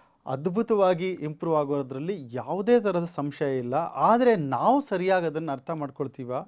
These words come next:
ಇಲ್ವಾ ಅನ್ನೋದೇ ಮುಖ್ಯ ಆಗುತ್ತೆ. ನಮ್ಗೆಲ್ಲರಿಗೂ ಬೇಕಾಗಿರೋದು ಇದು ಹೆಲ್ತ್.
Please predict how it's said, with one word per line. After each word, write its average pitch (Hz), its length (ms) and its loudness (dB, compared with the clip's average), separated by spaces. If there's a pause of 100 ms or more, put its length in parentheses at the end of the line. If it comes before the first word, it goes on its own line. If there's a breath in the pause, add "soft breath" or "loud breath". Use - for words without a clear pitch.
ಇಲ್ವಾ 156 340 0
ಅನ್ನೋದೇ 151 380 -2
ಮುಖ್ಯ 135 320 -8
ಆಗುತ್ತೆ. - 400 -14 (500)
ನಮ್ಗೆಲ್ಲರಿಗೂ 180 600 2
ಬೇಕಾಗಿರೋದು 165 600 0
ಇದು 139 240 -4
ಹೆಲ್ತ್. 131 460 -6